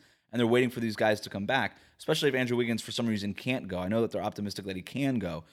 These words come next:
but if he's not available, Klay Thompson's obviously not available, um, they're gonna need to fill some minutes on the wing, but that's another thing. Uh, but possibly games to me is interesting, okay? And that's gonna be the headline that a lot of people grab.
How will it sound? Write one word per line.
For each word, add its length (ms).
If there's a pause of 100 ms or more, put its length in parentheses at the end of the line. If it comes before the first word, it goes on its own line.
(160)
but 80
if 80
he's 180
not 160
available, 380
Klay 180
Thompson's 340
obviously 380
not 160
available, 560 (400)
um, 240
they're 120
gonna 160
need 100
to 40
fill 200
some 260
minutes 240
on 80
the 80
wing, 320
but 260 (280)
that's 180
another 240
thing. 240 (200)
Uh, 400 (100)
but 420
possibly 560
games 300
to 100
me 80
is 80
interesting, 460 (480)
okay? 220
And 100
that's 160
gonna 140
be 100
the 140
headline 460
that 120
a 40
lot 140
of 60
people 180
grab. 320